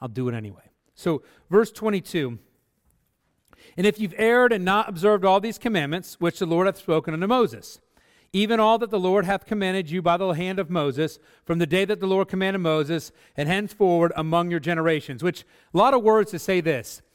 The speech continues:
If you mess up, which you have no excuse to do so because you've heard about it since I've been talking to Moses and he's been sharing it with you, you don't have an excuse to come and say,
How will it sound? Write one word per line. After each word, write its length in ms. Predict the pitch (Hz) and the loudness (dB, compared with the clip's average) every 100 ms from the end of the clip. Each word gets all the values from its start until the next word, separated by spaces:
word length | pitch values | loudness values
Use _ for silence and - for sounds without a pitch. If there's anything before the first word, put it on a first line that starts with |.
| _ | _
If 160 | 202 202 | -2 0
you 100 | 226 | 2
mess 280 | 262 311 - | 2 0 2
up, 400 | 170 165 _ 175 | 2 2 _ -4
which 180 | 175 185 | -2 0
you 60 | |
have 140 | 180 190 | 0 0
no 120 | 220 | -4
excuse 380 | - - 208 - | -4 -6 -6 -4
to 80 | |
do 180 | 160 185 | -4 -2
so 280 | 170 156 143 | -2 -2 -2
because 240 | 147 151 | -4 -8
you've 100 | 139 | -6
heard 160 | 147 202 | -2 -2
about 300 | 165 143 135 | 0 0 0
it 160 | 139 - _ | -2 -6 _
since 260 | - 190 196 | -6 -2 0
I've 140 | 185 | 0
been 100 | 175 | -2
talking 380 | 175 165 - 160 | 0 0 0 -4
to 60 | 156 | 0
Moses 360 | 175 143 135 | 0 -2 -8
and 80 | 143 | -6
he's 140 | 143 131 | -6 -6
been 100 | 135 | -8
sharing 320 | - 143 120 | -6 -6 -6
it 80 | 107 | -10
with 200 | 113 110 | -12 -12
you, 180 | 92 _ _ _ | -14 _ _ _
you 240 | 127 190 240 | -2 0 2
don't 160 | 233 | 0
have 200 | 180 202 | 0 -2
an 60 | 190 | -2
excuse 580 | 170 - - 170 139 - | -8 -10 -2 -2 -2 -6
to 100 | 160 | -8
come 240 | - 160 | -4 -4
and 100 | 156 | -4
say, 260 | 135 143 | -2 -2